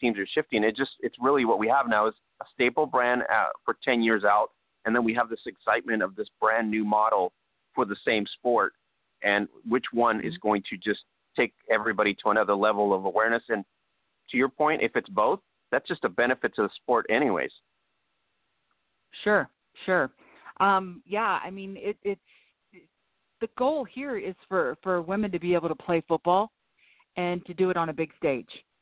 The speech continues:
Speaker 2: right?
Speaker 1: Yep.
Speaker 2: For everybody to be able to enjoy the product and for little girls to be able to, to know that they have a place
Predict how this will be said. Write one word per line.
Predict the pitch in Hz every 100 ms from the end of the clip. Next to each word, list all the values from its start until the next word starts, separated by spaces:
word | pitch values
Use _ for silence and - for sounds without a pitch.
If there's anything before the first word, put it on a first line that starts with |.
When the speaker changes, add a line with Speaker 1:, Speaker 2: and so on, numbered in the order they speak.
| _
Speaker 2:
right? | - 160 170 - _
Speaker 1:
Yep. | 113 135 _
Speaker 2:
For | - -
everybody | 180 196 202 196 190 -
to | 190
be | 175
able | 175 185 -
to | 170
enjoy | 156 151 180 185 185 180 -
the |
product | 160 - 190 214 233 _ _ _ _ _ _
and | 180 180 180 170
for | - 175 170 170
little | 196 233
girls | 196 202 214 220 - - -
to | 190
be | 190
able | 190 180 180
to, | 180 170 160 _ -
to |
know | 170 170 180 202 202
that | 170 147 _ _ _ _ _ _
they | 185 185 196
have | 190 170
a |
place | 160 180 165